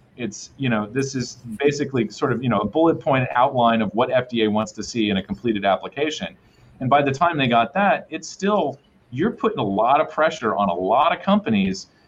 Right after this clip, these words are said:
And for, you know, just going through the H P H C testing, that's the harmfully, the p-, harmful and potentially harmful constituents testing, there was a, it, it was a huge bottleneck. You know, there's only so many labs in the world that can do this work. And, you know, there's a supply and demand thing coming on here too. So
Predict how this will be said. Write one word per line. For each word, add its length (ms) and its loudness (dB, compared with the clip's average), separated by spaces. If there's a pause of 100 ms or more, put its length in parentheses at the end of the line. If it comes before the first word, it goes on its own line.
(120)
And 160 -2
for, 220 -6
you 100 0
know, 120 2
just 260 -8
going 280 0
through 200 0
the 200 0
H 200 -2
P 160 0
H 220 -4
C 160 0
testing, 480 0
that's 160 -4
the 200 -2
harmfully, 440 -2 (340)
the 140 -4
p-, 200 -6 (400)
harmful 360 2
and 100 2
potentially 380 -2
harmful 300 0
constituents 540 -6
testing, 440 -8 (680)
there 120 2
was 140 0
a, 100 -6 (220)
it, 180 -8
it 80 2
was 160 2
a 220 0
huge 340 0
bottleneck. 540 0 (100)
You 140 0
know, 80 2
there's 160 0
only 220 4
so 240 0
many 180 2
labs 460 2
in 120 0
the 80 4
world 340 0
that 100 -10
can 100 0
do 140 2
this 220 -10
work. 440 0 (300)
And, 300 0
you 160 0
know, 100 0
there's 160 -2
a 60 -2
supply 400 0
and 100 2
demand 340 2
thing 220 4
coming 200 2
on 200 -2
here 100 -2
too. 300 0
So 320 0